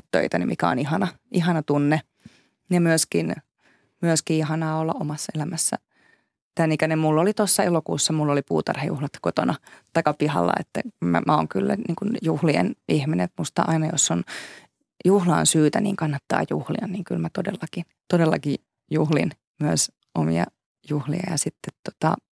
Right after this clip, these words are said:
aika monta ystävää myös täyttää neljäkymmentä tänä vuonna, niin on tullut heidänkin, heidänkin sit synttäreitä juhlittua. Ja sit se on aina ihanaa, kun sit saa tota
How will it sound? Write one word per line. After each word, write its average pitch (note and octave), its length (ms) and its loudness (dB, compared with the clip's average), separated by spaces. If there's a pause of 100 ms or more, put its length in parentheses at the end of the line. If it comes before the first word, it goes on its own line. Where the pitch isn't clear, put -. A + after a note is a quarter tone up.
(140)
aika D#3 200 2
monta D#3 260 2
ystävää - 440 0
myös G3 240 0
täyttää - 340 -2
neljäkymmentä - 380 -4
tänä F#3 180 -2
vuonna, G3+ 260 0
niin F#3 140 -4
on E3+ 80 -2
tullut D3+ 260 -2
heidänkin, D3+ 400 -4 (720)
heidänkin D#3 360 4
sit - 180 -4
synttäreitä - 560 -4
juhlittua. D#3 600 -4 (960)
Ja G#3+ 100 6
sit G#3+ 160 2
se - 120 2
on F#3+ 100 6
aina F#3 200 6
ihanaa, D#3 400 4
kun D3+ 120 -8
sit - 220 -4
saa - 200 -2
tota - 400 -6